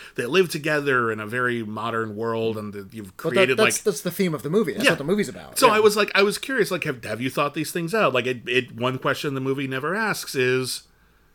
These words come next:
Speaker 1: what do the carnivores eat? They have to eat meat. That's what
Speaker 2: Mm.
Speaker 1: they live on. So who are they allowed to eat? And they s-, and they said, "We thought of that. Bugs."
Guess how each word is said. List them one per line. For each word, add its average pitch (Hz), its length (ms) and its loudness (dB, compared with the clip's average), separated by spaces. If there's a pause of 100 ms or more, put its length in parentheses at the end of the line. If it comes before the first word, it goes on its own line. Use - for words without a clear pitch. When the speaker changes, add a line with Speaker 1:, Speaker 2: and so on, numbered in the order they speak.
(600)
Speaker 1:
what 160 360 -4
do 196 80 -6
the 175 140 -2
carnivores 190 760 0
eat? 202 300 -4
They 117 140 -4
have 160 220 0
to 170 100 -2
eat 147 240 -4
meat. 208 400 -2
That's - 240 -4
what 131 220 -2
Speaker 2:
Mm. - 20 -10
Speaker 1:
they 135 120 2
live 185 280 2
on. 80 340 -8 (480)
So 143 600 2 (580)
who 220 160 0
are 208 80 2
they 196 160 6
allowed 160 360 4
to 151 120 -4 (100)
eat? 131 380 -2
And 147 160 -2
they 139 100 4
s-, - 180 -2
and 143 140 0
they 139 100 4
said, 160 260 -2
"We 113 100 -4
thought 135 240 2
of 170 80 -4
that. 247 300 2 (760)
Bugs." 104 440 -2